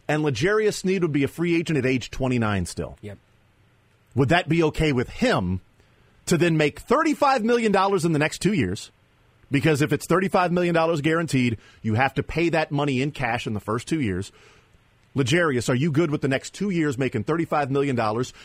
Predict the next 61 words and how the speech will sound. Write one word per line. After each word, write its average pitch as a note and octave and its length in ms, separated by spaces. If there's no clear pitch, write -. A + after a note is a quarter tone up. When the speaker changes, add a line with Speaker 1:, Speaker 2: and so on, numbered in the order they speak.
Speaker 1:
You A#3 140
might C#4 220
be G#3+ 80
here C4 180
three D#3+ 220
or C3+ 80
four C3+ 160
years B2 180
from C3 120
now. A#2+ 160
We'll G#3+ 140
cross F#3+ 280
that D#3+ 160
bridge D3 200
when D3 100
we A#2+ 80
get A#3 180
there. D#3+ 200
But D4 200
if D4 160
not, A3+ 400
you're G#3+ 100
gonna C#4 140
be B3 80
twenty-nine G#3 480
years F#3 160
old. G3 120
You're F#3+ 120
not B3 80
even C#4 120
gonna B3 120
be A#3 80
thirty C4+ 320
yet. E2 260
You're F3 100
still A#3 160
gonna G3+ 140
be F#3 100
twenty-nine F#3+ 720
as C3+ 160
a B2+ 60
free B2 280
agent F#2 300
there. C2+ 260
Is D3+ 180
it F#3+ 140
palatable C3+ 680
for - 80
the D3+ 100
Chiefs F#3 300
to E3 100
have C#3 220
ten F#3+ 240
million E3+ 240
on C#3+ 120
the C3+ 60
books C3 240
for B2 120
Snead B2 280
this A2 200
year, A2 220